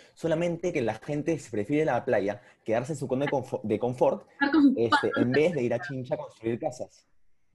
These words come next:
Speaker 2: Eso es verdad.
Speaker 1: En vez de ir a Chincha a construir casas. Este, es el ejemplo más claro y tú lo ves, o sea, lo ves anualmente.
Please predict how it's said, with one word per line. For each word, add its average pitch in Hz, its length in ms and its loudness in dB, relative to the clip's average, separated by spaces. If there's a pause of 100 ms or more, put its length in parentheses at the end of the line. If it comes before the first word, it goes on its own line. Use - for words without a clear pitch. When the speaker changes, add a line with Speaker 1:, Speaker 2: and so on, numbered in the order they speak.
(240)
Speaker 2:
Eso 277 160 0
es 277 60 4
verdad. 185 300 0 (340)
Speaker 1:
En 113 120 0
vez 131 100 2
de 156 40 4
ir 143 60 6
a 123 60 -2
Chincha 143 120 -6
a 139 100 -12
construir - 180 -16
casas. - 220 -10 (560)
Este, 113 320 -4
es 143 60 2
el 170 80 4
ejemplo 151 220 0
más - 140 0
claro 160 180 2
y 151 60 -2
tú 165 100 4
lo 147 100 4
ves, 143 200 0
o 120 40 -8
sea, 113 160 -2 (160)
lo 117 160 2
ves 147 240 -4
anualmente. 120 760 -4